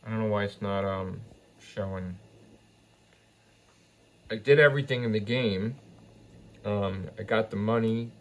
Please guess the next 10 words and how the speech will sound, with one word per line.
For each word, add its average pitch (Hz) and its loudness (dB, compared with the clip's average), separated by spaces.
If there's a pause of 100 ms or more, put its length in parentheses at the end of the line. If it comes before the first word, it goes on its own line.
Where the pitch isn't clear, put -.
past 110 2
that. 113 -2 (960)
So - -4
it 101 -2
should, 131 2
I 113 0
mean, 117 2
here 135 4
is 113 -6
the, 110 0